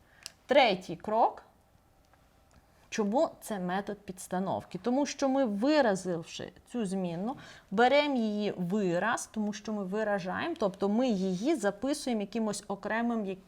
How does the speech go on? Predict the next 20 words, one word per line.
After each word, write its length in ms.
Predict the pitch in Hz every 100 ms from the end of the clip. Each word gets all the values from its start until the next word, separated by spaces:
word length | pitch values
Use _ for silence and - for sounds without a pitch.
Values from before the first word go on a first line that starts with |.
| _
поняттям, 680 | 196 196 214 196 170 151 160
окремим 480 | 165 196 196 214 202 - - - - -
тут 180 | 220 208
у 60 | 190
нас 220 | 175 175
сумою, 500 | - 196 180 165 156
тобто 220 | 180 - -
цим 200 | 208 190
виразом. 360 | 185 151 165 -
І 80 | 214
цілий 480 | - 277 302 247
цей 320 | 208 220 196 185
вираз 500 | 208 349 247 - - -
підставляємо 1500 | 302 320 - - 226 190 175 175 165 151 170 247 285 381 453 - - _ - _ _ - - _ _ _ _ _ _ _ - - _ -
замість 720 | 160 196 214 269 262 240 -
неї. 460 | 202 196 165 151 -
Але 260 | 214 196 214
як 320 | 202 247 269
ми 120 | 262
підставляємо? 1080 | 254 226 - 233 226 240 208 165 165 156